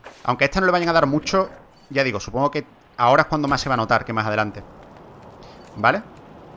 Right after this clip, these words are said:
Pues nada, nos han tirado a Lucía, pero bueno, lo hemos podido levantar. Dardo médico. Tres P A. Sirve para restaurar veinticinco por ciento de costi-, sí, te necesita de primeros auxilios cuatro, ¿eh?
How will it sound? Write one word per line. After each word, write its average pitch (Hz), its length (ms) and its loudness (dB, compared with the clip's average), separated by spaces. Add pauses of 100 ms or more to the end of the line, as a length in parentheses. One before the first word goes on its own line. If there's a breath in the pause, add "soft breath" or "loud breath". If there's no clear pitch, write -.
(640)
Pues 117 160 -2
nada, 151 160 4
nos 131 80 2
han 135 100 -2
tirado 151 220 4
a - 20 4
Lucía, 151 240 -2
pero 151 140 0
bueno, 135 100 2
lo 123 80 2
hemos 131 100 -4
podido 127 220 0
levantar. 120 400 2 (3250)
Dardo 151 340 2
médico. 123 460 0 (220)
Tres 151 160 2
P - 160 2
A. 135 80 4
Sirve 165 160 -2
para 185 100 2
restaurar 175 240 0
veinticinco 170 320 -4
por 160 80 -2
ciento 165 400 -2
de 139 140 -4
costi-, 135 180 -6
sí, 170 160 -8
te 135 240 -10
necesita 135 280 -2
de 135 180 -8
primeros 156 200 -2
auxilios - 280 -4
cuatro, 131 320 2
¿eh? - 60 -10